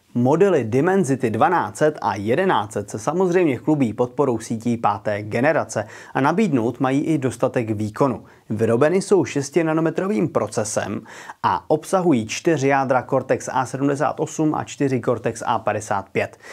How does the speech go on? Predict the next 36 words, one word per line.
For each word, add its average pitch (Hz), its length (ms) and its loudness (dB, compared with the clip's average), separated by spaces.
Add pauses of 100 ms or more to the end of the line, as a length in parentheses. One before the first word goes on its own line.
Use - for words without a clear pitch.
(200)
Grafický 160 480 0
čip 170 220 0
ovšem 143 360 0
zůstal 117 440 0
stejný 135 420 0
jako 117 220 -2
u 123 100 -2
minulé 104 400 -2
generace. 107 600 -2 (140)
Skvěle 175 480 2
taky 143 240 0
vypadá 139 520 2
sto - 240 -2
šedesáti 170 580 0
osmi 160 260 0
hertzová 156 460 0
obnovovací 151 560 0
frekvence 151 540 -2
displeje, 135 580 0 (380)
i 185 80 2
když 170 180 2
pouze 160 440 2 (220)
u 160 100 4
Full 147 280 0
H 135 180 2
D 123 140 0
plus 117 280 -6
rozlišení. 110 840 -2
Na 107 120 -6
Quad 160 300 2
H 165 160 4
D 123 160 2
rozlišení 123 580 0
se 123 140 -2
budeme 196 300 0
muset 185 320 0